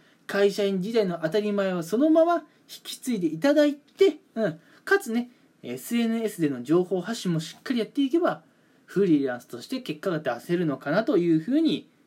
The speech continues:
感じております。うん。繰り返しにはなりますが、これね、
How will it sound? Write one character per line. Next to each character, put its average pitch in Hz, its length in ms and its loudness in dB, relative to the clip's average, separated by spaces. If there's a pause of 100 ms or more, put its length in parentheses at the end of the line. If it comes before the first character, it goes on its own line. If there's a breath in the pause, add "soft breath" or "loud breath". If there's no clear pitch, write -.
(280)
感 180 200 0
じ 160 100 -6
て 143 60 0
お 135 60 2
り 127 80 -4
ま - 140 -8
す。 - 140 -20 (300)
う 131 60 -10
ん。 107 200 -12 (1120 soft breath)
繰 196 140 -2
り 302 160 4
返 311 180 0
し - 80 -8
に 311 80 -2
は 226 60 -2
な 143 120 -2
り 156 80 -2
ま 160 100 -2
す - 140 -10
が、 - 240 -4 (280)
こ 302 120 0
れ 320 80 4
ね、 320 240 -4